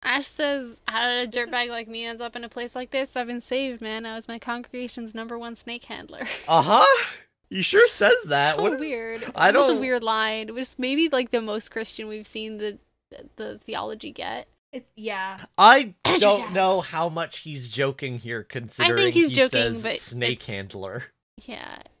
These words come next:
Speaker 2: Yeah.
Speaker 1: It seems like he's joking, but he also, it, like, there isn't an alternate explanation provided.
Speaker 2: Gets into heaven by having sex with the entire congregation.
Speaker 1: <laughs>
Speaker 3: I,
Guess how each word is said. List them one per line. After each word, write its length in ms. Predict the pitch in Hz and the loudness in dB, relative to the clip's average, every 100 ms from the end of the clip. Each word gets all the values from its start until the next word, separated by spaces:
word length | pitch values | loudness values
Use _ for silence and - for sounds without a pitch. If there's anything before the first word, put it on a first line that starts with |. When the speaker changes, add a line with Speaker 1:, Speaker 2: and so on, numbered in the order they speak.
| _ _ | _ _
Speaker 2:
Yeah. 640 | 208 202 196 190 185 185 | -14 -10 -10 -10 -12 -8
Speaker 1:
It 180 | 247 254 - | -6 -6 -6
seems 420 | - 320 339 339 | -6 -2 0 0
like 140 | 349 330 | -2 -2
he's 260 | 330 320 | -4 -4
joking, 580 | 339 339 - 330 330 320 | -4 -4 -4 -4 -2 -4
but 260 | - 233 - _ _ | -4 -6 -8 _ _
he 360 | - 226 233 - _ | -14 -10 -10 -12 _
also, 520 | 240 254 - 285 269 - | -6 -6 -4 -4 -4 -10
it, 180 | - 233 | -12 -10
like, 180 | 233 226 | -8 -8
there 120 | 233 | -8
isn't 300 | 233 240 247 | -8 -8 -10
an 80 | 226 | -8
alternate 420 | 226 214 226 220 | -10 -10 -12 -12
explanation 840 | 214 - 220 220 208 - - - - _ - | -14 -16 -14 -10 -10 -12 -16 -20 -20 _ -18
provided. 600 | 220 - - - - - _ _ | -14 -10 -10 -12 -20 -20 _ _
Speaker 2:
Gets 220 | - 233 262 | -12 -10 -10
into 160 | 220 | -6
heaven 460 | 208 220 208 208 202 | -6 -6 -8 -8 -10
by 160 | 190 | -12
having 380 | 208 202 196 196 | -12 -14 -16 -16
sex 400 | - 196 190 - | -16 -18 -18 -20
with 220 | 196 196 _ _ | -20 -20 _ _
the 120 | 208 | -20
entire 360 | 196 - 180 185 208 | -20 -20 -20 -20 -20
congregation. 600 | 196 220 185 185 214 220 _ _ - | -20 -20 -20 -20 -20 -20 _ _ -16
Speaker 1:
<laughs> 400 | 294 - _ - | -16 -18 _ -2
Speaker 3:
I, 140 | 180 | -2